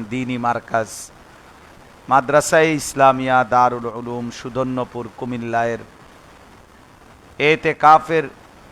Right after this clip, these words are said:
এই মোবারক মজলিসে তারাবির নামাজ আদায় করে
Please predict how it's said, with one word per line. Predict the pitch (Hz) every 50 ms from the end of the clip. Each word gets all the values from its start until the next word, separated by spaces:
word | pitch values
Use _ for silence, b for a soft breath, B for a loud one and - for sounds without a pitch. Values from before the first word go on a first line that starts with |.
| - -
এই | 139 131
মোবারক | 131 131 127 127 131 135 131 139 127 - - 123
মজলিসে | 123 117 104 101 104 127 120 - - 120 117 113 - - - - - - - - - - - - - - - - - - - - -
তারাবির | 123 131 131 135 139 127 139 151 147
নামাজ | 143 139 131 135 131 127 - - - -
আদায় | 120 113 123 120 120 117 -
করে | - 123 117 117